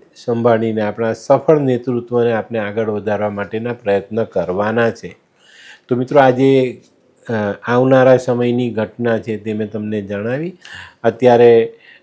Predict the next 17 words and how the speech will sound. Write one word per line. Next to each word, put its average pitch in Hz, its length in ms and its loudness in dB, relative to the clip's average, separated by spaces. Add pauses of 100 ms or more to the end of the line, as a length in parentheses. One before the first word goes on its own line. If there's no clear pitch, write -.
(100)
ડોનાલ્ડ 117 440 4
ટ્રમ્પ 120 360 0 (200)
ભારતને 117 580 2
પછાડવા 117 720 2
માટે 113 600 -2 (640)
મથી 123 340 2
રહ્યો 127 360 4
છે, 147 240 -12 (440)
પણ 107 220 -6 (100)
એમાં 110 200 2
એને 107 200 0
કોઈ 104 200 -2
ફાયદો 101 380 -2
મળવાનો 120 640 0
નથી, 135 400 -10 (500)
કારણ 127 340 0 (340)
કે 107 420 -2